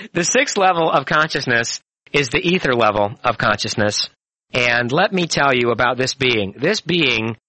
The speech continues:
is definitely one with God and one with the universe, and they know it. Literally looking at an astrology chart or looking into someone else's eyes or sitting in a crowded room and looking at people, you can feel their whole lives.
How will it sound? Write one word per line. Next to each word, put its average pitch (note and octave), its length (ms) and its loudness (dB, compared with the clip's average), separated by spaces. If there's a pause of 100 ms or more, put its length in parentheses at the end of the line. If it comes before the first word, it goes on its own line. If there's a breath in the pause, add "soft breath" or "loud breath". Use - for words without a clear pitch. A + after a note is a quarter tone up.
(180)
is B2+ 200 -2
definitely D3 520 0
one C3+ 300 0
with B2+ 180 -2
God A2+ 400 0 (100)
and A#2+ 160 0
one B2+ 160 0
with A#2+ 100 -2
the A#2 120 0
universe, A2 480 0
and A2+ 160 -2
they C3+ 160 2
know C#3+ 300 0
it. - 180 -8 (380)
Literally G3+ 400 2
looking G#3+ 340 0
at F#3+ 80 2
an E3 80 0
astrology D3+ 520 2
chart A2+ 380 2 (320)
or B2 120 2
looking F3+ 260 -2
into D3 160 -2
someone E3+ 340 0
else's C#3+ 320 0
eyes A2+ 500 0 (340)
or B2+ 120 2
sitting F#3+ 300 0
in D3 80 0
a C3 60 -2
crowded D#3 400 0
room C3 380 2
and B2 120 0
looking C#3+ 280 0
at A2+ 100 -4
people, A2 440 2 (300)
you A#2+ 100 -4
can C3 160 -2
feel D3+ 240 0
their C3+ 140 0
whole C3 200 0
lives. A2 500 0